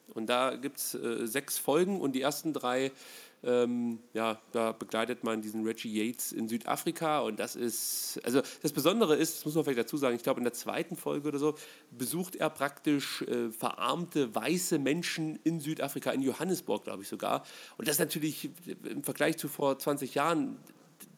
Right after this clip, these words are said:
das, das Unvorstellbare letzten Endes. Und,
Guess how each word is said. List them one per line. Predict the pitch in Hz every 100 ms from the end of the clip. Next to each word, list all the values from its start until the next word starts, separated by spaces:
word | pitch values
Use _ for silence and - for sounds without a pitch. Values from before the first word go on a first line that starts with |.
| _ _ _ _
das, | - 127 -
das | 170 139
Unvorstellbare | - 202 - 151 - 170 196 147 110 110
letzten | 104 - -
Endes. | 117 104 98 - - - - - -
Und, | 135 127 123 120